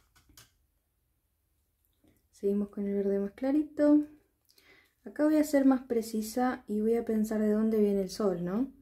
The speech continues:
Si el sol viene de frente, si el sol viene de arriba, si el sol viene de costado.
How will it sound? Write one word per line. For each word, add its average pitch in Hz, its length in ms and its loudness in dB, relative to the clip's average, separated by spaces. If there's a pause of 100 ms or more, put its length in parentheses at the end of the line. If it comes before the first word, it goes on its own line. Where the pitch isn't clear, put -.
(680)
Si - 160 -14
el 180 100 -10
sol 190 160 -4
viene 190 260 0
de 185 80 -4
frente, 254 520 2
si 240 140 -4
el 185 100 -2
sol 190 180 -6
viene 185 380 -4
de 185 60 -4
arriba, 226 680 -2
si 208 140 -10
el 180 60 -10
sol 185 300 -8
viene 180 500 -6
de 170 80 -8
costado. 220 920 -6